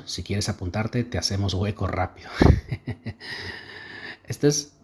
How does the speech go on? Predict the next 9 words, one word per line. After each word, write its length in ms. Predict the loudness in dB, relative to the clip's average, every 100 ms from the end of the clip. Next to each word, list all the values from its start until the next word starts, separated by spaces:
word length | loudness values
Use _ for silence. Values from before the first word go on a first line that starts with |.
| -8
l-, 380 | 0 2 2 2
algo 200 | 2 4
similar 440 | 4 4 2 0
a 80 | 0
lo 140 | 0 0
de 80 |
la 80 | 0
velada, 320 | 0 0 0
¿no? 320 | 0 -4 -8